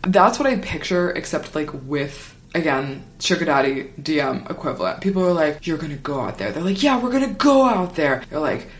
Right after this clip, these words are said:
"You're gonna pose as a rich man." "We're gonna pose as a rich man."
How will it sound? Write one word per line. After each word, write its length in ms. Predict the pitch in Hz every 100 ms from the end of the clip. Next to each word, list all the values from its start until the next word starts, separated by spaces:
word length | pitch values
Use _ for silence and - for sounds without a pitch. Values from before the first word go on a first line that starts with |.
| -
"You're 260 | 202 196 233
gonna 220 | 226 185
pose 440 | - - 180 151
as 120 | 143 135
a 40 |
rich 220 | 135 131
man." 100 | 156
"We're 120 | 220
gonna 200 | 349 359
pose 460 | 349 302 311 311 277
as 180 | 277 208
a 80 | 190
rich 360 | 160 151 -
man." 260 | 131 123